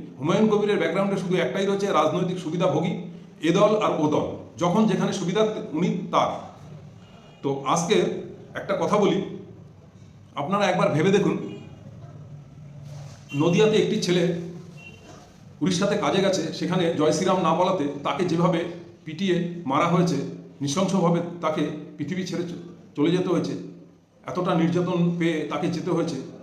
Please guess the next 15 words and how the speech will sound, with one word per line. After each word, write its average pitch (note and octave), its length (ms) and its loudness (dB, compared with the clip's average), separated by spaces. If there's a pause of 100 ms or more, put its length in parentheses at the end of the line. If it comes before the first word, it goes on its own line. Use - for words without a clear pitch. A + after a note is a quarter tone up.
তাই D3 160 2
নিয়ে F#3 140 2
হুমায়ুনের E3+ 400 2
মুখে E3+ 160 2
কোনো E3+ 160 -2
কথা F3 200 -2
শুনেছেন? F3 320 -4 (440)
বা D#3 160 4
বিজেপির, F#3 340 0
আহ, D#3 840 2
বিরুদ্ধে F3 260 2
উনি E3+ 140 2
সেরকম E3 280 0
সরব - 240 0
হচ্ছেন? - 260 -2